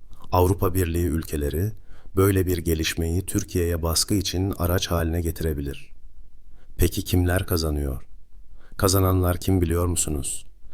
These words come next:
Silahı susturup mikrofonu alanlar. Oyunu değiştirip aynı masada başka yüzlerle karşımıza çıkanlar. Terörü kendi çıkarı için kullanan ama bunu özgürlük kisvesiyle pazarlayanlar. Ve belki de en çok kazananlar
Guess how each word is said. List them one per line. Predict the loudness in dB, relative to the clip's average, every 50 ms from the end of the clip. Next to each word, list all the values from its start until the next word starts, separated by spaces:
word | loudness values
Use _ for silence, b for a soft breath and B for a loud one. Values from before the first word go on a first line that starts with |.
| b b b
Silahı | 4 4 6 6 6 6 6
susturup | 6 8 8 8 6 6 6 4 2 2 2 2
mikrofonu | 0 0 2 2 0 0 2 2 2 2
alanlar. | 2 2 0 0 -2 -2 -2 -2 -4 -4 -4 -6 -8 -10 -10 -12 -12 -10 -10 -10 b b b b b b
Oyunu | 8 8 10 10 8 8
değiştirip | 8 6 4 4 2 2 2 0 0 0 -2 -8 0 4
aynı | 4 6 6 6 6
masada | 6 6 6 4 4 2 2 2 2 4
başka | 2 2 2 2 2 2
yüzlerle | 2 4 4 4 4 4 4 4 2 0
karşımıza | 2 0 0 0 2 0 0 0 0 0
çıkanlar. | -2 -2 -2 -2 -2 0 0 -2 -4 -6 -8 -10 -12 -14 -12 -12 -10 b b b b b 0
Terörü | 2 4 4 4 2 2 2 0 0 b b b b b
kendi | 0 2 2 4 4 4
çıkarı | 2 2 2 2 0 2
için | 2 0 0 0 0 0
kullanan | 2 0 0 0 0 0 0 0 0 0 -2 -6 B B B B B B
ama | 4 4 4 4 4
bunu | 2 2 2 4 2 2 0 b b b b b 2
özgürlük | 4 6 6 6 6 4 4 4 2 0 0
kisvesiyle | 4 6 6 6 6 6 4 4 4 4 2 2 2
pazarlayanlar. | 2 2 4 4 2 2 0 0 0 0 -2 -2 -4 -4 -4 -6 -6 -8 -8 -8 -8 -8 -8 -8 -10 -10 -8 b b b b 2
Ve | 2 4 4
belki | 4 4 2 2 0 0 0
de | 0 0 2
en | 4 4 4
çok | 4 2 0 0 2
kazananlar | 2 2 2 2 2 0 0 -2 -2 -2 -2 -2 -2 -4